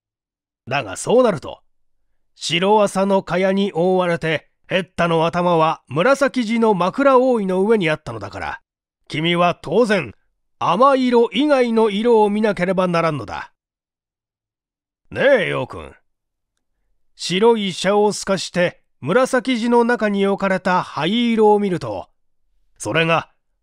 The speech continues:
鮮やかな緑色を呈してくるのだよ。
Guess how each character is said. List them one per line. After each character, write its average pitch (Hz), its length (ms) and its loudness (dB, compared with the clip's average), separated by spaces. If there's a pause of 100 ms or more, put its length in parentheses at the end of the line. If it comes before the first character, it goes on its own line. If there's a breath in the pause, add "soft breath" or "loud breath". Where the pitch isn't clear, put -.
(140)
鮮 151 380 2
や 220 100 2
か 127 140 -8
な 92 160 -12
緑 240 640 2
色 277 200 2
を 254 60 2
呈 254 280 -2
し - 80 -10
て 147 180 -4
く 160 140 -6
る 143 80 -4
の 104 100 -10
だ 95 140 -10
よ。 80 240 -12